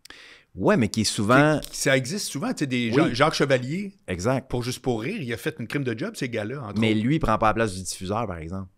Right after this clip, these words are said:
Speaker 2: Non.
Speaker 1: Tu sais, ce que je veux dire par là, c'est que c'est une
Speaker 2: Non, mais il y a des... ce que je veux dire, c'est qu'il y a des sphères dans les médias où tout à coup, on donne un chapeau de dire, « Toi, t'es un gars de contenu », puis tu vas avoir
Speaker 1: Oui.
Speaker 2: la même influence que le producteur.
Speaker 1: C'est très
Speaker 2: Puis il y a,
Speaker 1: bon.
Speaker 2: puis il y en a d'autres que tu re-,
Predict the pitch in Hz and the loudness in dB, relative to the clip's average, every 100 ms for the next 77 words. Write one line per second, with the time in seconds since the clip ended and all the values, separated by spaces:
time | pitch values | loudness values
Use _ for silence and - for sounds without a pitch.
0 | _ - 143 160 - - 127 117 107 101 | _ -2 -2 -2 -8 -2 0 2 2 2
1 | 127 107 127 120 - - 107 107 196 180 | 2 4 2 0 -2 -2 2 6 6 8
2 | 165 185 143 - 185 202 214 170 151 139 | 6 4 -2 0 0 0 -2 -2 -2 0
3 | 135 - 165 170 196 185 110 - _ _ | -2 -4 -4 -4 -4 -6 -8 -16 _ _
4 | 123 127 131 135 120 120 135 156 156 _ | -2 0 2 0 -2 -2 -2 -2 -6 _
5 | _ _ - 190 196 - 156 - 196 143 | _ _ -4 0 0 0 -2 -2 -2 0
6 | 127 160 135 - 135 165 156 120 135 135 | 0 -2 -2 0 -2 0 -2 -2 -4 -6
7 | 170 139 127 120 131 143 113 165 143 196 | -8 -8 -8 -8 -6 -8 -8 -6 -6 -6
8 | 180 143 135 131 226 294 240 - 175 165 | -4 4 4 6 2 0 -2 -4 -6 -6
9 | - 117 117 104 101 127 202 214 _ - | -6 -6 -8 -10 -8 -8 -8 -12 _ -8
10 | 180 - 131 98 107 131 143 147 196 240 | -6 4 6 6 4 2 2 4 2 2
11 | 147 - - | -2 -6 -10